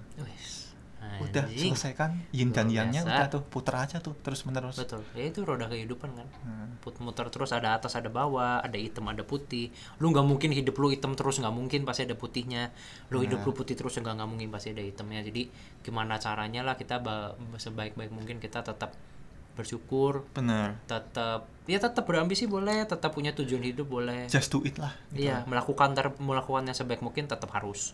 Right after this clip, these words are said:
Speaker 2: Harus.
Speaker 1: Tapi kalau ternyata hasil akhirnya tidak sesuai keinginan kita, nggak usah overthink, nggak
Speaker 2: Off-,
Speaker 1: usah stres.
Speaker 2: over aja udah, over
Speaker 1: Iya,
Speaker 2: udah,
Speaker 1: over.
Speaker 2: selesai.
Speaker 1: Heeh.
Speaker 2: Yuk kita think lagi yuk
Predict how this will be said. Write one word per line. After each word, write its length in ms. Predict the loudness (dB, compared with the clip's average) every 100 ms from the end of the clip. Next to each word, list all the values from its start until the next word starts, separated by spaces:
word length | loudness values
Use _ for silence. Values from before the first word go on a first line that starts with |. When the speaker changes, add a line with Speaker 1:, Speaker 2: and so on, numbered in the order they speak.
| -6
Speaker 2:
Harus. 280 | -6 -4 -4
Speaker 1:
Tapi 160 | -2
kalau 240 | 0 0 0
ternyata 480 | -2 -4 -2 -2 -4 -8
hasil 260 | -4 -2 0
akhirnya 360 | -2 -4 -6 -6
tidak 320 | -6 -6 -6
sesuai 320 | -6 -4 -4
keinginan 320 | -4 -6 -6
kita, 400 | -6 0 0 0 -10 -18 -18 -18 -10
nggak 100 | -6
usah 140 | -4
overthink, 400 | -4 -6 0 0 0 -4 6
nggak 80 | 10
Speaker 2:
Off-, 160 | 10
Speaker 1:
usah 40 | 10
stres. 100 | 10
Speaker 2:
over 180 | 10 10
aja 180 | 10 8
udah, 260 | 6 2 -2 -4 -2
over 180 | 2
Speaker 1:
Iya, 120 | 2 2
Speaker 2:
udah, 180 | -2 -2
Speaker 1:
over. 140 | -2
Speaker 2:
selesai. 360 | 0 2 4 4
Speaker 1:
Heeh. 240 | 0 -4 -4 -2
Speaker 2:
Yuk 120 | -2 -2
kita 180 | -2 0
think 160 | 0 0
lagi 220 | 0 -4
yuk 120 | -6